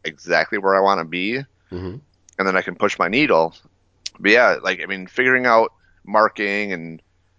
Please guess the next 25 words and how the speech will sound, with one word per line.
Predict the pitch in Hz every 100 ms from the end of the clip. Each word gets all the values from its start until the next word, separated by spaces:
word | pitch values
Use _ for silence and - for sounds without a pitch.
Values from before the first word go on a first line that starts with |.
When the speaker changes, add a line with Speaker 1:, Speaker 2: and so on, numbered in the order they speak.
| _ -
Speaker 1:
seeing | - 139 139
things | 135 139 120
a |
little | 113 113
bit | 92
differently | - 90 - 110 110
is | 104
kinda | 120 113
hard. | 120 117 117 113 - _
Um, | 85 82 80
I've | - 90
noticed | 101 104 107 -
I | 92
don't | 92 110 92 -
do, | 98 95 95 95 95 92 _ _ _ _ _ _ _ _ _
I | 107
guess, | 107 101
like, | 110 -
more | 92 92 95 98
intricate | 80 90 95 98 90 -
ear | 87 98
projects | - 117 120 123
as | 123 117
much | 127 123 123
now, | 131 131 127 127